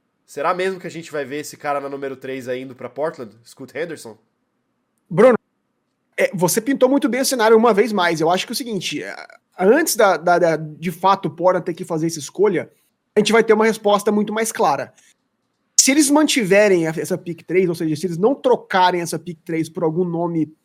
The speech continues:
Speaker 2: mais veterano com alguma outra equipe desesperada, há burburinhos de que eles teri-, estariam interessados em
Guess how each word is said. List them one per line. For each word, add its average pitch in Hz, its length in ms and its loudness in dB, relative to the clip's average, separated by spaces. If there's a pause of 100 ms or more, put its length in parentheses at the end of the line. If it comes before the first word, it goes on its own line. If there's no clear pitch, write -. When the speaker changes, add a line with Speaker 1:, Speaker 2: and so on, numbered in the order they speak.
(140)
Speaker 2:
mais 170 280 0
veterano 170 460 0
com 170 100 -4
alguma 165 220 -2
outra 160 120 -6
equipe 160 240 -14
desesperada, 156 720 -4 (360)
há 202 320 4
burburinhos 185 680 0
de 165 80 -2
que 180 100 -4
eles 185 160 -2
teri-, 190 260 -2
estariam 180 380 0
interessados 175 520 -4
em 160 160 -4